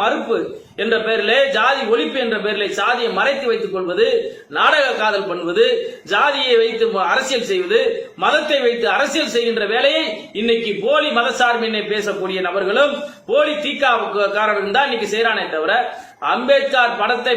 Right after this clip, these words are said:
பயன்படுத்துவதற்கு இவர்களுக்கு எவருக்கும் தைரியம், தகுதி கிடையாது. இன்றைக்கு பாரத பிரதமர் நரேந்திர மோடி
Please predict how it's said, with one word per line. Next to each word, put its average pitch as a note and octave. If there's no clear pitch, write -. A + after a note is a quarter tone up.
பயன்படுத்துவதற்கு A#3
இவர்களுக்கு A3+
எவருக்கும் C#4+
தைரியம், C4+
தகுதி B3+
கிடையாது. G#3+
இன்றைக்கு A3+
பாரத B3+
பிரதமர் A3+
நரேந்திர B3+
மோடி A#3